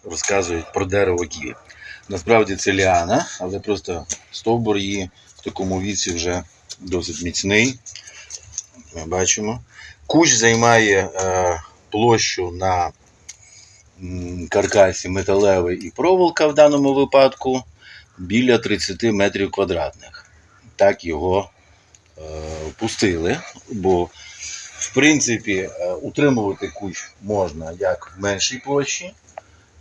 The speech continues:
так і дати можливість кущу розростатися, якщо ви маєте бажання з одного куща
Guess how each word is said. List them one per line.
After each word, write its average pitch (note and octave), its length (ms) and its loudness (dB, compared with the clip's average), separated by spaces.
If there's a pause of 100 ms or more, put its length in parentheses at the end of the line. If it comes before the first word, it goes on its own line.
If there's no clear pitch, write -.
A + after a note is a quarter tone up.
(280)
так A#2+ 380 2
і A2+ 80 -10
дати A#2 280 0
можливість G#2 500 -6
кущу G2 300 -8
розростатися, G2 840 -2
якщо F#2 520 -6 (200)
ви E2 120 -14
маєте F2 340 -6
бажання F#2 520 -4
з E2 100 -16
одного D#2 380 -12
куща - 500 -6